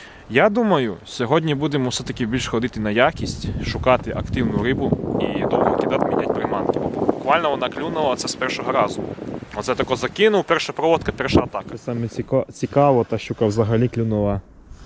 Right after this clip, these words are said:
по суті, на перекаті. Там такий пеньок напроти лежав, і оце я під нього кинув,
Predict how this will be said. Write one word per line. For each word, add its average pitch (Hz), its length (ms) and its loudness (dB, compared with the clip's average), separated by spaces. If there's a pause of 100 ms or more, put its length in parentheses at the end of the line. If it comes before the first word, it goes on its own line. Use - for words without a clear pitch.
по 113 60 0
суті, 113 260 -2
на 104 120 2
перекаті. 95 540 -4 (1200)
Там 98 140 -2
такий 107 220 0
пеньок 139 380 2
напроти 110 420 0
лежав, 92 440 -2
і 90 40 -4
оце 98 180 -4
я 107 100 0
під 98 180 -6
нього 101 220 -4
кинув, 123 400 -4